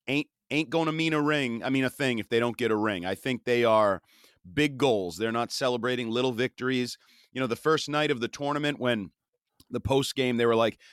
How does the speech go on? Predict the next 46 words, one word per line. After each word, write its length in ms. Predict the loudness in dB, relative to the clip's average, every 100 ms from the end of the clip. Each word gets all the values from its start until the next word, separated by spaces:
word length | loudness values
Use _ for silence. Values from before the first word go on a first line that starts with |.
| -2
"Jayson 280 | 0 0
Tatum, 280 | 0 2 2
you 80 | 0
just 160 | -2 -2
won 140 | -2
your 140 | -2
first 380 | 0 0 0 -4 -4
in-season 560 | -4 -4 -4 -4 -4
tournament 340 | -2 0 0 0
game." 160 | -2
He's 160 | -2 -2
like, 180 | -2 -2
"Yeah, 200 | 0 2
I, 400 | 2 2 0 0
I 40 |
don't 160 | 0 -2
know. 120 | -4
We 140 | -4 -4
needed 240 | -4 -4
it. 80 | -4
We 140 | -4
wanted 240 | -2 -2 0
to 80 |
win. 240 | -4 -6 -8
Like, 160 | -10 -8
we 100 | -4
needed 200 | -2 -2
to 60 | 0
win. 220 | -2 -2
We'd 160 | -2
lost 260 | 0 -2 -2
two 140 | -10
in 60 | -8
a 40 |
row. 260 | -2 -2 -2 -8 -10
We 100 | -4
just 200 | -4 -2
need," 160 | -2 -2 -6 -8 2
I 140 | 4
think 200 | 4 2
there 220 | 4 6
is 180 | 4 4
a 320 | 4 4 0 -6 _ _ _
uniformity 880 | 0 2 4 2 2 2 4 4 2
in 140 | 0
thought 400 | -2 2 2 2